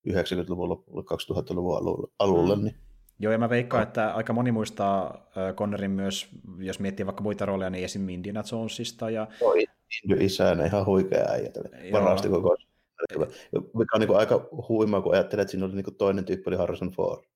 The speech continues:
Speaker 2: Niin, ja siis se pystyi sen kanssa vasta näyttelemään, niin on kyllä, <laughs> valitti
Speaker 1: Joo.
Speaker 2: hyvät näyttelijät siihen ehdottomasti, ja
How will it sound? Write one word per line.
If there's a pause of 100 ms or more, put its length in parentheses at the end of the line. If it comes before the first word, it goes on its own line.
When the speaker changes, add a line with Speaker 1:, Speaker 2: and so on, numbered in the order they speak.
Speaker 2:
Niin,
ja
siis
se
pystyi
sen
kanssa
vasta
näyttelemään,
niin
on
kyllä, (280)
<laughs>
valitti
Speaker 1:
Joo.
Speaker 2:
hyvät
näyttelijät
siihen
ehdottomasti,
ja